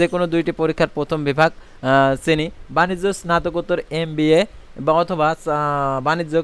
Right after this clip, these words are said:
চার বছর মেয়াদি দ্বিতীয় শ্রেণীর স্নাতক সম্মান ডিগ্রি। তারপরে সহকারী, সহকারী প্রোগ্রামার পদের সংখ্যা দুইটি, নবমতম গ্রেড, বাইশ হাজার টাকা থেকে তিপ্পান্ন হাজার ষাট টাকা, তিরিশ বছর, বিএসসি in কম্পিউটার সায়েন্স and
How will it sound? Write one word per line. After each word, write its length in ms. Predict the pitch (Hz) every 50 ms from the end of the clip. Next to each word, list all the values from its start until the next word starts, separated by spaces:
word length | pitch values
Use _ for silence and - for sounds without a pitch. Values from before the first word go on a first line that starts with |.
| - -
চার 140 | 170 160 156 151
বছর 200 | 156 156 - 165 156 151
মেয়াদি 300 | 151 147 147 147 156 175 202 202 - - - - - 135
দ্বিতীয় 260 | 151 170 160 202 202 190 -
শ্রেণীর 280 | - 165 156 165 165 - -
স্নাতক 340 | - 156 151 147 143 156 - -
সম্মান 260 | - 147 147 151 147 147 143
ডিগ্রি। 200 | 156 147 165 185 220 226 - - - - - -
তারপরে 260 | 170 175 175 190 190 175 - -
সহকারী, 440 | 190 196 202 190 - 175 160 175 208 226 254 - - - - - - - - - - _ _ _ _ _ _ -
সহকারী 380 | - 202 202 214 202 226 220 220 214
প্রোগ্রামার 400 | 208 196 185 202 196 185 180 180 - 180
পদের 220 | 175 170 180 170 -
সংখ্যা 260 | 175 156 143 156 156 180 - - - - - 139 156
দুইটি, 200 | 170 165 165 160 160
নবমতম 380 | 160 156 156 175 175 156 160 156 151
গ্রেড, 160 | 143 151 147 139 139
বাইশ 160 | 147 156 156 175
হাজার 160 | 170 170 - -
টাকা 140 | 160 156 156 147
থেকে 120 | 165 156 -
তিপ্পান্ন 260 | - 139 - - 147 147
হাজার 140 | 143 147 143 143
ষাট 120 | 147 143 143 - -
টাকা, 180 | 147 143 165 185 - - - - - - -
তিরিশ 200 | 180 180 208 202 175 160
বছর, 220 | 151 - - 170 170 170 - - - - - 139
বিএসসি 400 | 151 185 202 214 208 208 - 220 214 202 196
in 80 | 196 190 - 185
কম্পিউটার 400 | 180 175 170 180 180 185 180 175 - -
সায়েন্স 220 | 170 156 160 156 - 156
and 120 | 147 147